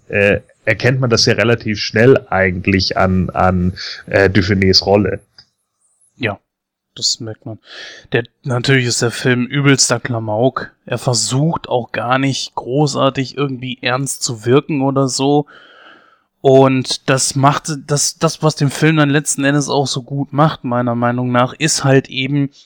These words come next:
Speaker 2: dieser Flair, den er versprüht. Ähm, dann hat man mit Louis Define natürlich auch einen unglaublich guten Schauspieler, der auch zu diesem Film, glaub ich, auch noch wirklich richtig Bock zu haben schien,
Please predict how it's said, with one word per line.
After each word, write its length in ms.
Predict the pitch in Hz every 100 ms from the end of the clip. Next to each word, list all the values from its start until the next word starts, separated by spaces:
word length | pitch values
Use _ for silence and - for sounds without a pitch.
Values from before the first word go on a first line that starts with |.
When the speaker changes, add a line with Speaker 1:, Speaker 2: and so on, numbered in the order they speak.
| _ _ 147
Speaker 2:
dieser 240 | 139 165
Flair, 400 | - 135 139 147
den 200 | 135 123
er 140 | 113
versprüht. 720 | 110 110 - - - 123 113 - - - - - -
Ähm, 400 | 131 131 131 - -
dann 260 | 139 143
hat 140 | 135 147
man 120 | 147
mit 120 | 143
Louis 260 | 131 143 151
Define 440 | 147 - 139 147
natürlich 360 | 143 127 139 127
auch 140 | 127
einen 320 | 117 139 135
unglaublich 580 | 131 156 160 139 135 131
guten 320 | - 139 131
Schauspieler, 840 | 110 135 160 160 - 160 156 156 151
der 520 | 127 139 139 135 135 -
auch 180 | 156
zu 260 | - - 165
diesem 300 | 143 143 139
Film, 400 | - - 190 160
glaub 160 | 131 143
ich, 80 |
auch 100 | 131
noch 220 | 143 131 135
wirklich 320 | 175 156 151
richtig 380 | 160 - 135 -
Bock 460 | 123 - 175 -
zu 240 | - 180 120
haben 320 | 120 113 107
schien, 440 | - - 110 104